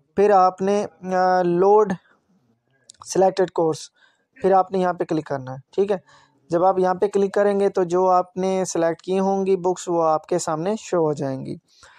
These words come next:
अच्छा, जैसे ही, यानी कि कोर्स सिलेक्शन की डेट ओवर होती है, जैसे कि अब कल है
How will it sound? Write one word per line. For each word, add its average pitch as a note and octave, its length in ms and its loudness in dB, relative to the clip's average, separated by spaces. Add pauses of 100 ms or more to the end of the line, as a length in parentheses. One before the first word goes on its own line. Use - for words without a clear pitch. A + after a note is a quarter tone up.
(360)
अच्छा, F3 160 -2
जैसे G3+ 380 2
ही, A3+ 120 2
यानी G#3+ 200 2
कि G#3 100 2
कोर्स G3+ 280 0
सिलेक्शन G3 340 0
की G3 100 -2
डेट F#3+ 260 0
ओवर F3+ 280 0
होती F#3 360 -2
है, F3+ 140 2 (220)
जैसे E3+ 440 -2
कि F#3 100 0
अब F3 200 0
कल F#3 240 4
है C#3+ 100 2